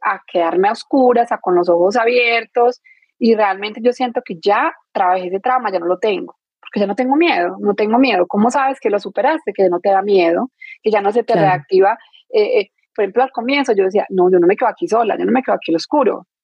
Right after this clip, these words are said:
Speaker 1: yo me voy para alguna parte, yo busco donde dormir o voy para algún lugar donde, ¿cierto? Donde sea acompañada".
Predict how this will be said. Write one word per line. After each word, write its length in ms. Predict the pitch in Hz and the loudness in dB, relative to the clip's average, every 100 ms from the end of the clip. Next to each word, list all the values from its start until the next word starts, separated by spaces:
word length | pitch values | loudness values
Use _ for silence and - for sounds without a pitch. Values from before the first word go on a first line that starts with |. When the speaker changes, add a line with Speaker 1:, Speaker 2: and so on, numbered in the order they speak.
| _ | _
Speaker 1:
yo 160 | 214 180 | -2 0
me 60 | |
voy 100 | 240 | 0
para 100 | 262 | -2
alguna 220 | 247 190 175 | -4 -4 -2
parte, 360 | 247 254 180 | -4 -4 -2
yo 80 | 180 | 0
busco 240 | 214 - | 0 -2
donde 140 | 254 240 | -2 0
dormir 520 | 190 180 208 262 269 | -2 0 0 2 2
o 120 | - - - - - | 0 -4 -14 -18 -6
voy 100 | 202 | -4
para 320 | 214 220 220 | -2 -4 -4
algún 280 | 190 175 180 | -6 0 2
lugar 280 | 190 214 214 | 2 2 -2
donde, 440 | 214 202 175 170 | 0 0 0 -2
¿cierto? 340 | - 277 - 190 | -2 -4 -2 -2
Donde 160 | 185 | -2
sea 120 | 175 175 | -2 -4
acompañada". 720 | 220 220 202 226 240 226 | -2 -2 -2 -2 -2 -4